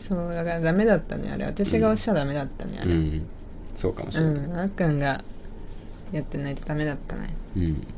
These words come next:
Speaker 1: うん。ちょっと明日は、
Speaker 2: うん。
Speaker 1: うん。ちょっと早いくらいにしてみようかな。早、早歩きの手前くらい。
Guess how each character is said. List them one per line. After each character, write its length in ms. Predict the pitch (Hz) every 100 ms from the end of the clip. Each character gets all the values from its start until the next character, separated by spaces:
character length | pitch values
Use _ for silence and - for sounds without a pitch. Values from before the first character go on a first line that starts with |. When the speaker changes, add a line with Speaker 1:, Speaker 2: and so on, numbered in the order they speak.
| -
Speaker 1:
う 40 | 160
ん。 300 | 147 143 185 - - - - - - - - - - - - - -
ち 80 | 208
ょ 20 |
っ 40 |
と 180 | 202 170
明 80 | 160
日 260 | 160 - 247
は、 420 | 220 156 147 139 160
Speaker 2:
う 40 |
ん。 200 | 175 156 - - - - - - - - - - - - - - - - - 175
Speaker 1:
う 40 |
ん。 360 | 175 160 151 - - - - - -
ち 100 | -
ょ 40 | 339
っ 20 |
と 200 | - 202
早 380 | 160 165 165 165
い 80 | 165
く 140 | 175
ら 80 | 156
い 40 | 143
に 80 |
し 100 | 135
て 60 | -
み 140 | 143
よ 100 | 143
う 20 | 139
か 140 | 143
な。 140 | 196
早、 420 | 196 175 156 151 160 - - - - -
早 460 | - 190 185 202 208
歩 140 | 202
き 200 | 190 - 165 165 -
の 240 | 185 202
手 140 | 160 156
前 240 | 147 143
く 100 | 139
ら 60 |
い。 80 | 139